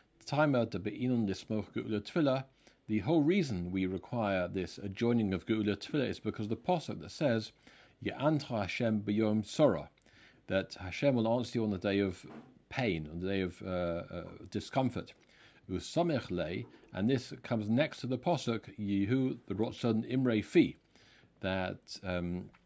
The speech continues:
the Goali. So in the next posuk we mention the redemption,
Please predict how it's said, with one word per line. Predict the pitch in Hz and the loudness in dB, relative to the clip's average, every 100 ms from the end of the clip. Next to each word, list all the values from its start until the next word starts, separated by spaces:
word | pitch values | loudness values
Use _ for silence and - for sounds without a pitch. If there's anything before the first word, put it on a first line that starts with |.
| _ - - - | _ -20 -16 -6
the | 101 | -2
Goali. | 101 110 104 120 78 - - - | 4 6 8 6 4 -2 -18 -20
So | - | -6
in | 92 | -2
the | 98 | 2
next | 151 - | 0 0
posuk | 107 110 | -6 -4
we | 104 | 0
mention | 113 123 - 101 104 95 | 0 0 -2 -4 -2 -2
the | 92 95 | -4 -2
redemption, | 95 90 131 143 - 104 120 | -2 2 2 2 -2 -4 -4